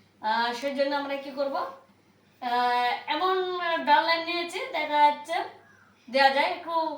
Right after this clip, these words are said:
আহ, এতটুকু, এতটুকু ডালের উপরে গ্রাফটিং করে সব দিকে সুবিধা, ঠিক আছে? এই দেখুন, ঠিক আছে? তো অর্ডার রয়েছে, একটা স্পেশাল পার্সেল রয়েছে। আহ, উনি আলাদাভাবে ডেলিভারি চার্জ দিবে,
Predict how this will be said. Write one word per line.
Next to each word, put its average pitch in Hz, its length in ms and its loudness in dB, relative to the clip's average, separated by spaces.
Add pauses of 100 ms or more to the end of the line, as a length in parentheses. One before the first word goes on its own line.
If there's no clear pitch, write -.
(600)
আহ, 269 420 0
এতটুকু, 302 300 -6
এতটুকু 294 720 -4
ডালের 269 300 0
উপরে 277 260 -2
গ্রাফটিং 262 360 -4
করে 330 140 -8
সব 302 180 -10
দিকে 285 140 -12
সুবিধা, 185 340 -16
ঠিক 262 140 -12
আছে? - 140 -16
এই 214 80 -16
দেখুন, - 300 -20 (440)
ঠিক - 100 -20
আছে? - 160 -20 (1080)
তো 226 80 -12 (680)
অর্ডার 339 360 4
রয়েছে, 359 220 2
একটা 349 180 -4
স্পেশাল 330 380 -6
পার্সেল 320 540 -2
রয়েছে। 311 300 2 (800)
আহ, - 300 0
উনি 311 140 0
আলাদাভাবে 302 580 4
ডেলিভারি 302 520 -2
চার্জ 247 260 2
দিবে, 285 240 -4